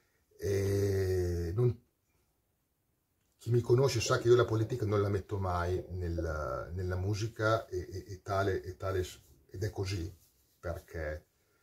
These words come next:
perché ognuno deve pensarla come vuole, fino a un certo punto, però, eh, mi troverà sempre pronto ad ascoltarlo, quindi, eh, io racconto ciò che è accaduto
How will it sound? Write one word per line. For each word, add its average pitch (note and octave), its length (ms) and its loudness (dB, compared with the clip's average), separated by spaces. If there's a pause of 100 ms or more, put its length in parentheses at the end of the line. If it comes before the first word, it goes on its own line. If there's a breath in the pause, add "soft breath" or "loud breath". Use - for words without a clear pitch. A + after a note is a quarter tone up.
(1200)
perché G#2 300 -2
ognuno A#2+ 340 4
deve G#2 220 2
pensarla G#2+ 680 0
come G2 260 -4
vuole, E2+ 720 0 (120)
fino G#2 200 -4
a - 20 -2
un E2+ 60 -8
certo F2 280 -4
punto, B2+ 380 -2
però, E2+ 680 0
eh, - 380 -16
mi F#2+ 120 -12
troverà A2 300 0
sempre A#2+ 340 0
pronto G#2 280 -2
ad F2 80 -2
ascoltarlo, D#2+ 720 -8
quindi, F#2+ 500 -4 (200)
eh, D#2+ 680 -8 (360)
io D3 200 4
racconto C#3+ 580 2
ciò C3 160 0
che - 140 -2
è - 20 6
accaduto E2 840 -6